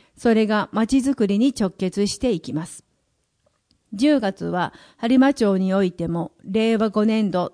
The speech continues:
当初予算の編成が始まる時期でもありますが、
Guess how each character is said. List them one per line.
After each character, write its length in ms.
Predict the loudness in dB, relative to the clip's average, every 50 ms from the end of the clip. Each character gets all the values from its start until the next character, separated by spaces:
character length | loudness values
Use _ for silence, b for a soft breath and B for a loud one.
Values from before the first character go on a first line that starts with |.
| _ -2
当 200 | 0 0 0 0
初 180 | 0 0 0 2
予 100 | 0 0
算 300 | 0 -2 -2 -2 -2 -2
の 160 | -2 -2 -4 b b b b b
編 220 | 0 2 2 2
成 280 | 2 2 2 2 2 2
が 120 | 0 -2
始 200 | -2 -2 0 0
ま 140 | 0 0 0
る 120 | 0 0
時 120 | -2 -2 -2
期 120 | -2 -2
で 80 | -2 -2
も 160 | -2 -2 -4
あ 60 | -4 -2
り 120 | -2 0
ま 120 | 0 0 -2
す 140 | -4 -8
が、 280 | -8 -8 -8 -8 -10